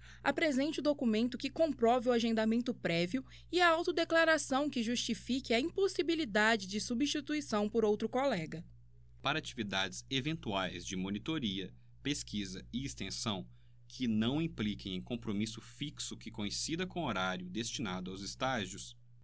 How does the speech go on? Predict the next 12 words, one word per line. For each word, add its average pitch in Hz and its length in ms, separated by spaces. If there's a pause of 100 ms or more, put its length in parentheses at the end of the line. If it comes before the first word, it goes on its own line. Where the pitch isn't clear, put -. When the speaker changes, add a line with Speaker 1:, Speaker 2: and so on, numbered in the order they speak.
(140)
Speaker 2:
apresente 117 520
documento 123 600
de 110 140
solicitação 151 800
do 123 60
professor 139 500
orientador, 127 640 (360)
com 101 200
especificação 120 880
da 127 100
data 95 320
aplicável 110 760